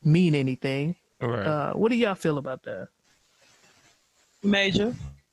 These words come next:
Speaker 2: Yeah, I'm about to say, you can go ahead and be the finale, 'cause I don't got but too
Speaker 3: Oh.
Speaker 2: many words on it. But, um,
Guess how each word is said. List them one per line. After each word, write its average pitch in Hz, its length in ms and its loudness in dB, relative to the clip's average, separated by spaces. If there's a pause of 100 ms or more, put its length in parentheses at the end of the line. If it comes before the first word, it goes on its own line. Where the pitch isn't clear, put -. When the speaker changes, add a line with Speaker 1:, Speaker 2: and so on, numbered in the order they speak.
(240)
Speaker 2:
Yeah, 113 260 0
I'm 120 80 -2
about 110 140 2
to 104 80 -2
say, 98 180 0
you 127 280 0
can 123 120 0
go 104 140 2
ahead 101 200 0
and 98 220 -2
be 104 120 0
the 98 80 -4
finale, 95 560 -2
'cause 98 180 -2
I 110 40 0
don't 110 260 0
got 98 220 -2
but 92 120 -4
too 110 120 2
Speaker 3:
Oh. 101 100 0
Speaker 2:
many 98 200 0
words 92 440 0
on 92 220 0
it. 92 140 -2
But, 101 300 0
um, 101 320 -2